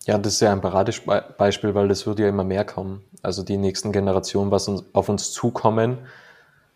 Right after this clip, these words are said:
sind ja Erbschaftsgenerationen, das sind Wohlstandsgenerationen, die müssen sich nichts mehr aufbauen. Früher hat's ja geheißen, so Corporate Jobs, okay, steigt die Karriereleiter nach oben, du musst wahnsinnig viel investieren, hart arbeiten, um nach oben zu kommen.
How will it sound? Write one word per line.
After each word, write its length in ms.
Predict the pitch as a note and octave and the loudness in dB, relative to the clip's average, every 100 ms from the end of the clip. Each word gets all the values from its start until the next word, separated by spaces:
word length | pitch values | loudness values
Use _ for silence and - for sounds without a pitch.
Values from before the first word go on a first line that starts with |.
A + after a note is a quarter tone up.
| _ _ | _ _
sind 260 | - - G2+ | -8 -4 2
ja 380 | G2 F#2 F2+ - | 4 4 0 -2
Erbschaftsgenerationen, 1120 | - G2+ - A#2 - - A2 G#2 - - A#2 A2 | 2 4 4 2 2 2 6 4 2 0 0 -2
das 200 | E2+ - | -6 -4
sind 300 | F2+ E2+ - | -4 -4 0
Wohlstandsgenerationen, 1120 | F#2+ G2 A2 G#2 - G#2 G2+ F#2+ - G#2 A2 | 2 2 0 0 0 0 2 0 0 -2 0
die 80 | G2 | 0
müssen 340 | G#2 A2+ - | 0 0 -2
sich 280 | A#2 A#2 - | 0 -2 -2
nichts 200 | A#2+ - | -4 0
mehr 160 | A2+ | 2
aufbauen. 480 | G2+ A2+ - B2 A#2+ | 4 4 4 0 0
Früher 240 | - G#2 G2+ | 0 2 4
hat's 200 | F#2+ - | 2 0
ja 80 | |
geheißen, 400 | F#2 F2+ F#2 - | 0 4 4 2
so 140 | G2 - | -4 -4
Corporate 520 | - G2+ A2+ G2+ - | 0 2 6 4 4
Jobs, 280 | G#2+ G#2 - | -2 0 -4
okay, 360 | - G2+ G2+ - _ _ _ | 0 2 2 -2 _ _ _
steigt 360 | - - F#2+ - | -4 4 4 4
die 60 | G#2+ | -4
Karriereleiter 680 | - F#2+ G#2 A2 F#2+ F#2+ | 2 4 6 4 2 2
nach 160 | F#2+ F2 | -2 -2
oben, 240 | F#2+ A2 | -2 -2
du 80 | G#2 | -2
musst 300 | G2 F#2+ - | -4 -4 -4
wahnsinnig 500 | F2 F2+ A#2 G#2+ G2+ | -4 -4 -6 -6 -6
viel 180 | - G#2 | -6 -4
investieren, 580 | G2+ F#2 - G2+ G#2 G2+ | -2 -4 -6 -4 -4 -4
hart 260 | F2+ G#2+ | -4 0
arbeiten, 420 | F#2 G2+ G#2+ G2 G2+ | 2 4 4 2 -2
um 80 | |
nach 180 | G2 F2+ | 0 0
oben 240 | - A#2+ G#2+ | 2 2 0
zu 140 | F#2 | -8
kommen. 280 | - G2 | -6 -4